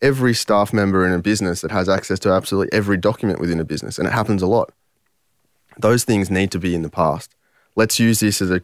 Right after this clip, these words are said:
good change to move into a more secure, safer future that's better for our environment, um, so we can actually deploy these amazing tools that the government's talking about safely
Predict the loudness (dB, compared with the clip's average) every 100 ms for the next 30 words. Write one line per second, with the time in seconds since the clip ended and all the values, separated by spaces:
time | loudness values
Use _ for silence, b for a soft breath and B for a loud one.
0 | 0 -2 0 0 2 2 2 0 -6 _
1 | _ _ _ 0 2 4 2 2 0 0
2 | 0 2 2 2 -2 -4 0 2 2 2
3 | 0 0 -4 -4 -4 -2 -2 -2 0 0
4 | 0 0 0 0 0 0 2 0 -2 -6
5 | _ _ -2 0 0 2 0 2 0 -2
6 | -2 -2 -2 -4 -10 -4 2 4 4 2
7 | 0 0 -2 -2 -6 -4 -4 -4 -6 -2
8 | 0 -2 -4 -2 -2 0 -2 -2 -2 0
9 | 0 0 0 0